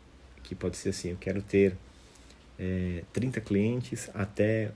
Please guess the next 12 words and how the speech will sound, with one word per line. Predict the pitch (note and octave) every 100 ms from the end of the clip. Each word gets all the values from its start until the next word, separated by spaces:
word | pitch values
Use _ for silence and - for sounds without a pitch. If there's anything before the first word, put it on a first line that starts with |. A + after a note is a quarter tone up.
| -
o | G#2+ G2
mês | G2 G2 G#2 G#2 G2 - F#2+
de | G2 G2
novembro, | G2 F#2+ F#2+ F2+ D#2+ - - -
trinta | A2+ A2
novos | G2+ G2 -
clientes | G#2 G#2
até | G2 G2+
o |
mês | G#2 G2
de | G2+
novembro." | G2+ F2+ F#2 F2